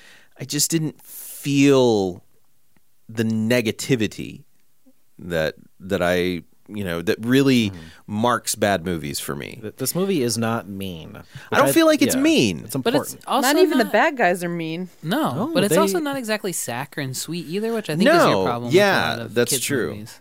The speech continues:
Speaker 1: Yeah, I,
Speaker 3: It's
Speaker 1: I
Speaker 3: kind of
Speaker 1: agree with you.
Speaker 3: realistically sweet.
Speaker 1: The, when the mom kissed him on the forehead and everything, or when he kissed her or whatever, it's like, it didn't bother me the way it does in a lot of
Speaker 2: Mm-hmm.
Speaker 1: other movies.
Speaker 3: Yeah.
Speaker 1: So, yeah.
Speaker 3: Yeah.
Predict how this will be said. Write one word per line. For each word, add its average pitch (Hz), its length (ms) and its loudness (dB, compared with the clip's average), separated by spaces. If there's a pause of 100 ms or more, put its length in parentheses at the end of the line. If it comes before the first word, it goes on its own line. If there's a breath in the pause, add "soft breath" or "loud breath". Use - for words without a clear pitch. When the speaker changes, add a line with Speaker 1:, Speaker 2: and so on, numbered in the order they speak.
(160)
Speaker 1:
Yeah, 123 380 2
I, 135 120 2
Speaker 3:
It's 151 100 4
Speaker 1:
I 143 40 4
Speaker 3:
kind 160 100 6
of 165 60 4
Speaker 1:
agree 156 140 2
with - 20 6
you. 147 60 0
Speaker 3:
realistically 113 460 -6
sweet. 104 400 -16
Speaker 1:
The, 147 320 4
when 139 200 2
the 131 240 6
mom 123 240 2
kissed 127 240 -2
him 127 100 0
on 120 80 2
the 120 60 -2
forehead 123 280 4
and 110 80 -4
everything, 107 360 -2
or 104 80 0
when 110 160 0
he 117 120 0
kissed 107 240 -2
her 104 140 4
or 90 60 2
whatever, 95 280 0
it's 98 300 -4
like, 127 240 0
it - 60 -8
didn't 240 200 -2
bother 165 320 2
me 101 160 -2
the 98 80 -2
way 113 180 2
it 117 60 0
does 110 160 -2
in 107 80 -2
a 101 80 -2
lot 92 200 0
of - 20 0
Speaker 2:
Mm-hmm. 90 80 -2
Speaker 1:
other 85 140 -4
movies. 87 360 -8
Speaker 3:
Yeah. 208 60 -4
Speaker 1:
So, 78 380 -6
yeah. 208 260 -2 (240 loud breath)
Speaker 3:
Yeah. 214 100 -6